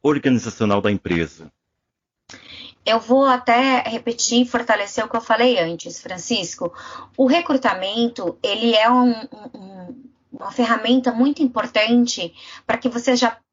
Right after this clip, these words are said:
Speaker 2: passe pros gestores da empresa uma pré-seleção de candidatos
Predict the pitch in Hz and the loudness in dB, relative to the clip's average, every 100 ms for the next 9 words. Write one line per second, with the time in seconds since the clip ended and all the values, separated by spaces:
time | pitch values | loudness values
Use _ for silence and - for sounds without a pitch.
0 | _ _ _ _ _ _ - 262 - - | _ _ _ _ _ _ 0 0 0 -10
1 | 240 240 247 190 185 - 180 175 175 170 | -16 -14 -16 -14 -14 -8 -8 -8 -14 -10
2 | 208 226 240 233 190 - - _ - 220 | -4 2 2 2 -4 -8 -16 _ -10 -2
3 | 226 - - 269 330 - 285 240 233 233 | -2 -2 0 0 0 -4 -2 -2 -2 -4
4 | 226 - - 185 180 196 220 247 247 208 | -6 -10 -12 -10 -4 2 4 4 0 -6
5 | - | -18